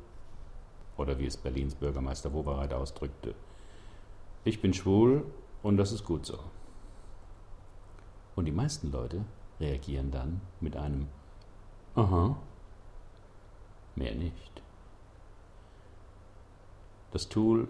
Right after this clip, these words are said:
innere Autorität kann ihr Coming Out werden. Und das Gute ist, sie machen das ganz still für sich im Inneren.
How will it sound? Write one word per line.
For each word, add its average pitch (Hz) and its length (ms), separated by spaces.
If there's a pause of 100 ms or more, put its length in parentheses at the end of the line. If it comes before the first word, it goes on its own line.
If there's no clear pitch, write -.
innere 104 280
Autorität 85 840 (240)
kann 135 260
ihr 71 240 (300)
Coming 65 340
Out 58 300
werden. 57 320 (380)
Und 117 80
das 120 160
Gute 151 220
ist, 120 360 (1040)
sie - 140
machen 58 260
das 50 160
ganz 52 220
still - 380 (260)
für 123 140
sich 90 420 (580)
im - 140
Inneren. 92 380